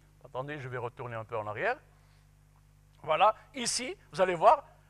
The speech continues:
la coupe, la coupe petit axe, ici. Ça veut dire que là, vous avez éliminé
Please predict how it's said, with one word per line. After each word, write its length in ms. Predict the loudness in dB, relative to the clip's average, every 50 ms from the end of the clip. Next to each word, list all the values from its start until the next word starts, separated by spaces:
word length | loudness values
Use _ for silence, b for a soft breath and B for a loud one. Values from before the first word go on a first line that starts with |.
| -20 _ -20 _ _ _ _ _ _ _ 6
la 140 | 8 8
coupe, 240 | 8 6 0 -2 -2 -4 -12 -20 -20 -20 _ _ _ _ _ _ _ 8
la 120 | 8 8 10
coupe 200 | 10 8 10 10
petit 320 | 10 10 10 12 12 12
axe, 320 | 12 12 12 12 2 -8 -2 0
ici. 340 | 0 0 0 -2 -4 -10 -14 _ -20 _ _ _ -20 _ -20 _ _ _ -20 _ -20 -20
Ça 180 | 4 6 8 10
veut 120 | 10 10 10
dire 180 | 8 6 6
que 120 | 10 10 12
là, 260 | 12 12 12 12 12 8
vous 140 | 8 10
avez 220 | 12 12 10 8 2 0
éliminé 540 | 0 2 2 2 2 4 4 4 2 2